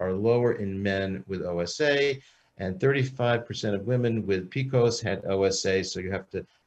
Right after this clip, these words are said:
test them. Now, w-, how does this work? How, why are those facts those facts? Well, the pathophysiology is this. During sleep fragmentation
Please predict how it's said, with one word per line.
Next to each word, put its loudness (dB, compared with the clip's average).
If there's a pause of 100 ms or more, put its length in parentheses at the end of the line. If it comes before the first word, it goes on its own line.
(120)
test -4
them. -16 (560)
Now, -4
w-, -8 (160)
how -4
does 0
this -2
work? 4
How, -16
why 2
are 6
those 4
facts 4
those 2
facts? 2 (320)
Well, 4 (180)
the -2
pathophysiology 0
is -2
this. 2
During -4
sleep -4
fragmentation -2